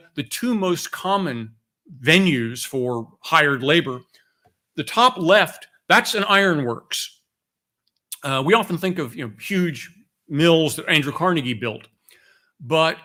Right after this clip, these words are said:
in antebellum America, most of the iron in America came from very small operations scattered around the United States producing pig iron. So what you would have is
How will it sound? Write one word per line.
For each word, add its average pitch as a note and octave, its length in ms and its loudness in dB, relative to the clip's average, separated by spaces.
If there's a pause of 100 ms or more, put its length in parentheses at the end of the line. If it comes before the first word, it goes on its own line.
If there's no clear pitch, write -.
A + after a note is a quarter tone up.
in E3+ 220 0
antebellum G#3+ 580 0
America, C#3 600 -2 (320)
most F#3+ 560 2
of D#3+ 220 -4
the D3+ 180 -6
iron D#3+ 500 0
in C#3+ 140 -6
America B2 560 -6 (220)
came E3+ 240 0
from D#3+ 180 -6
very F3 320 -2
small F3 720 0
operations D3 880 -2
scattered F3 520 -2
around D#3 400 -2
the D#3+ 60 -4
United D3 300 -4
States B2 480 -8 (280)
producing F3 400 0
pig A3+ 200 0
iron. A2 400 -4 (840)
So E3 160 0
what G#3 180 2
you G3+ 100 0
would F#3+ 100 2
have F#3+ 400 -2
is E3 540 -2